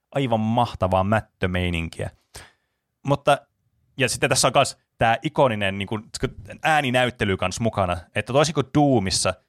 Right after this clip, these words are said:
ja Wolfensteinissa, missä tää päähenkilö on tämmönen vaan, tämmönen niinku sanaton henkilö, tämmönen, miksi tää sanotaan, silent protagonist, millä pelataan, niin tää Duke Nukem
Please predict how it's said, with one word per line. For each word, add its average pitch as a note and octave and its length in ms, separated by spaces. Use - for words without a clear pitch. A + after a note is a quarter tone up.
ja G#2 140
Wolfensteinissa, G#2 760
missä G#2 160
tää A2 140
päähenkilö B2 540
on F2 80
tämmönen F2 340
vaan, F2 200
tämmönen F#2+ 280
niinku A2 180
sanaton G2+ 460
henkilö, E2+ 340
tämmönen, F2+ 220
miksi F#2 220
tää F#2 140
sanotaan, F2 340
silent G#2+ 360
protagonist, F2+ 640
millä F#2+ 140
pelataan, F2 360
niin A2 120
tää B2 260
Duke F3 260
Nukem G#2+ 380